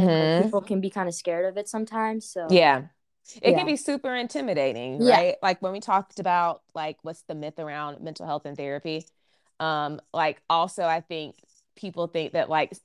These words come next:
Speaker 2: therapy is this very, um, scary thing to do, and this person knows all this stuff about you, and then they can go tell somebody else ab-,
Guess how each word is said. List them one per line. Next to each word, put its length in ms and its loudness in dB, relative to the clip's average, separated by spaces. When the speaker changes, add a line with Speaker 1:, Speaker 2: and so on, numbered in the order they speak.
Speaker 2:
therapy 380 -2
is 100 -8
this 200 -10
very, 880 0
um, 260 2
scary 500 0
thing 320 -2
to 140 -6
do, 320 -2
and 140 -4
this 140 -6
person 380 -2
knows 220 -2
all 160 2
this 140 -4
stuff 240 -4
about 340 2
you, 160 0
and 100 -2
then 140 -2
they 140 4
can 180 -8
go 200 2
tell 300 0
somebody 440 0
else 180 0
ab-, 80 -6